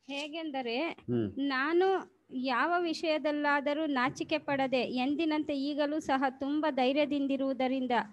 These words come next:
Speaker 2: ಹ್ಮ್.
Speaker 1: ಬದುಕಿದರೂ ಸರಿಯೇ, ಸತ್ತರೂ ಸರಿಯೇ, ನನ್ನ ದೇಹದ ಮೂಲಕ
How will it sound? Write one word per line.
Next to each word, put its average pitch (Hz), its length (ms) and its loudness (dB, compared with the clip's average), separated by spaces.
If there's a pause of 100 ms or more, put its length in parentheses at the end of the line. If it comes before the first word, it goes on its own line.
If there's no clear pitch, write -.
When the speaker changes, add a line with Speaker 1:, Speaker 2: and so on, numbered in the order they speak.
Speaker 2:
ಹ್ಮ್. 202 220 -4
Speaker 1:
ಬದುಕಿದರೂ 320 760 0
ಸರಿಯೇ, 302 460 2
ಸತ್ತರೂ 294 540 0
ಸರಿಯೇ, 262 760 -2 (100)
ನನ್ನ 285 240 2 (140)
ದೇಹದ 302 380 6
ಮೂಲಕ 285 400 2